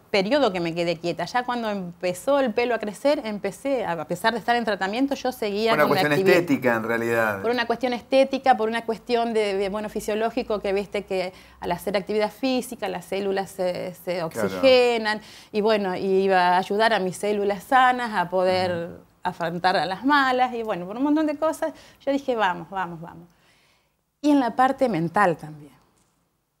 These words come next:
Speaker 1: Porque es como que uno en ese momento haciendo actividad física, viste, uno te ayuda, te ayuda mentalmente, te ayuda a,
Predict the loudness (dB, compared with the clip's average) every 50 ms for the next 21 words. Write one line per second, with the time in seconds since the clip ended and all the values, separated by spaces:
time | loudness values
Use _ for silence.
0 | _ _ _ _ _ _ _ _ _ _ _ _ _ -6 -4 -4 -4 -4 -2 0
1 | 0 2 2 2 2 2 0 0 0 -2 -4 -6 -8 -8 -10 -10 -10 -8 -8 -6
2 | -4 -4 -4 -6 -4 -4 -4 -4 -4 -4 -6 -8 -8 -10 -10 -12 -12 -14 -14 -16
3 | -16 -16 -16 -14 -12 -12 -12 -12 -12 -12 -12 -12 -10 -10 -10 -10 -10 -8 -8 -10
4 | -10 -10 -12 -16 -12 -12 -12 -12 -12 -12 -10 -10 -10 -10 -10 -12 -14 -18 -20 -20
5 | -20 -20 -20 -20 _ _ _ -6 -6 -6 -4 -4 -2 -2 -2 -2 -4 -6 -8 -8
6 | -6 -4 -4 -4 -2 -4 -6 -8 -8 -10 -8 -6 -4 -4 -4 -2 -4 -6 -6 -6
7 | -6 -8 -8 -8 -10 -8 -6 -4 -4 -4 -4 -8 -14 -20 _ _ _ _ _ _
8 | _ _ -14 -12 -12